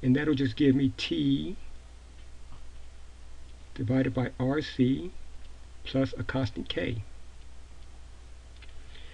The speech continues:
Now, to get rid of the natural log term, we need to raise this entire equation, uh, by the e-, exponential function. So let's go ahead and do that.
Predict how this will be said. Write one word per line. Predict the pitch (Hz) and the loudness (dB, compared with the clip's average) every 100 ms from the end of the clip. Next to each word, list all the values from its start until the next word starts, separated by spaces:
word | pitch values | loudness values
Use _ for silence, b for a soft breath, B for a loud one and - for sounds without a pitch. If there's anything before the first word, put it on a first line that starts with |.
| b b b b - - | b b b b 4 10
Now, | 156 | 12
to | |
get | 143 220 | 12 12
rid | 220 | 12
of | 156 | 12
the | |
natural | 165 165 156 143 | 12 12 10 10
log | 147 170 | 10 8
term, | - 135 127 127 107 B - | 8 6 8 6 2 B 6
we | 135 | 8
need | 151 156 | 10 6
to | 139 | 6
raise | 131 147 143 135 - | 8 10 10 10 8
this | 135 - | 0 2
entire | 131 131 135 135 | 4 6 10 10
equation, | 120 - 143 147 120 117 131 - | 8 6 6 6 4 2 -2 -4
uh, | 123 123 135 - - - - | -4 -4 -6 -8 -10 -10 -8
by | 135 135 | 2 2
the | 120 - | 4 2
e-, | - | 4
exponential | 143 143 - 139 160 - 127 | 4 4 10 10 10 6 4
function. | 127 117 151 - b b b b b b | 4 2 -2 -6 b b b b b b
So | - | 10
let's | 147 175 | 10 12
go | 175 | 10
ahead | 143 147 | 10 10
and | 139 | 10
do | 131 | 8
that. | - - | 6 0